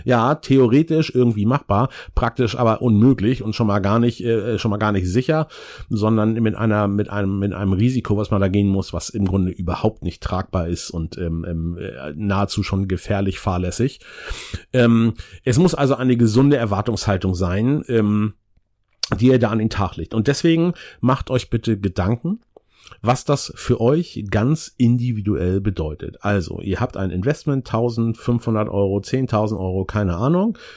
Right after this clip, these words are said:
das investiert ihr hier und heute. Was erwartet ihr davon, wenn ihr in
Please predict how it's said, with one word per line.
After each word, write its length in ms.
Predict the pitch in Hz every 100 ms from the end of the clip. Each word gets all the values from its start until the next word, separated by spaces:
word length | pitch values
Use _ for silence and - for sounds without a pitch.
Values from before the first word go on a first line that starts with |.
| -
das 160 | - -
investiert 540 | 113 92 - 143 143
ihr 100 | 160
hier 360 | 143 - 120 -
und 180 | 117 101
heute. 360 | 90 - - - - - -
Was 580 | 95 135 190 - - - _ _
erwartet 480 | 120 110 120 131 120
ihr 80 | 87
davon, 440 | 80 - - 92 92
wenn 120 | 90
ihr 300 | 98 92 -
in 320 | 101 90 82